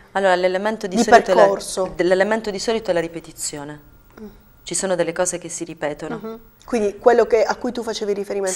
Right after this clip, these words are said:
Speaker 1: Sì.
Speaker 2: adesso, cioè ripetersi delle date, degli
Speaker 1: Eh, ci sono delle date
Speaker 2: avvenimenti.
Speaker 1: che si ripetono, dei nomi che si ripetono, delle, ehm,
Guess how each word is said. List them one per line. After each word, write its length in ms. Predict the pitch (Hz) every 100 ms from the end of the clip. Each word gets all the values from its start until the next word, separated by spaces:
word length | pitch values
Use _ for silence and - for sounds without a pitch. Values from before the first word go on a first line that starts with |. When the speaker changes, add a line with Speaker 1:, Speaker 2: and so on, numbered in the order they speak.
| 202
Speaker 1:
Sì. 40 |
Speaker 2:
adesso, 280 | 226 196 -
cioè 160 | - 180
ripetersi 420 | 190 196 196 202
delle 180 | 196 208
date, 440 | 226 254 247 214 208 - - -
degli 180 | 202 196
Speaker 1:
Eh, 220 | 202 208
ci 100 | 208
sono 160 | 226 240
delle 220 | 214 190
date 220 | 202 202
Speaker 2:
avvenimenti. 160 | 240 233
Speaker 1:
che 20 | 185
si 100 | 190
ripetono, 580 | 185 185 175 170 175 175
dei 200 | 175 175
nomi 280 | 180 180 180
che 120 | 175
si 140 | -
ripetono, 640 | 180 170 170 165 175 170 165
delle, 760 | 170 170 165 170 165 165 160 - - - -
ehm, 1000 | 160 160 156 151 151 151 151 151 151